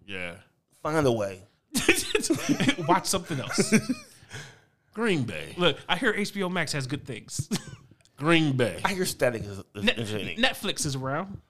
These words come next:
Speaker 3: How about Disney Plus?
Speaker 2: Yeah, drop, drop acid, watch static. Anything
Speaker 1: Matter
Speaker 2: better
Speaker 1: of
Speaker 2: than
Speaker 1: fact,
Speaker 2: this.
Speaker 1: Green Bay, 'cause I actually remember the last time Baker played in Green Bay.
Speaker 3: Oh,
Speaker 1: Green
Speaker 3: yeah,
Speaker 1: Bay.
Speaker 3: la-, you mean
Speaker 1: Woo!
Speaker 3: last year with the four picks? That Baker?
Speaker 1: Yeah. Woo!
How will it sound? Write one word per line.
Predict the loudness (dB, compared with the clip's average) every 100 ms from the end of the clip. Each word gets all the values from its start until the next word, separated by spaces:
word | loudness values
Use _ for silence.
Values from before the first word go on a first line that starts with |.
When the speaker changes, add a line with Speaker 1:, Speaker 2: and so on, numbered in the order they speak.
| _ _ _ _
Speaker 3:
How | -2
about | 2 2
Disney | 2 0 -2
Plus? | -4 -2
Speaker 2:
Yeah, | -2 -2 -6 0
drop, | 4 4 4
drop | 4 4 4
acid, | 2 2
watch | 2 0
static. | 0 0 -2 0
Anything | 2 6
Speaker 1:
Matter | 6 6
Speaker 2:
better | 6
Speaker 1:
of | 6
Speaker 2:
than | 4
Speaker 1:
fact, | 4
Speaker 2:
this. | 4
Speaker 1:
Green | 4 6
Bay, | 6 4
'cause | 2 2
I | 2
actually | 2 0 0 0
remember | 2 2 2
the | 2
last | 2 0 0 -2
time | -4
Baker | -2 -4 -6
played | -6 -2 0
in | 0 -4 -6
Green | -6 -6 -4
Bay. | -4 -4 -6 -16 -20 -16 0
Speaker 3:
Oh, | 6
Speaker 1:
Green | 8
Speaker 3:
yeah, | 8
Speaker 1:
Bay. | 8 6
Speaker 3:
la-, | 2 -8
you | 4
mean | 10 12
Speaker 1:
Woo! |
Speaker 3:
last | 12 10 6
year | 4
with | 2
the | 0
four | 0 0
picks? | 2 0 -2 -4 2
That | 2
Baker? | 4 4
Speaker 1:
Yeah. | 6 8 8 4 0
Woo! | 0 6 6 6 2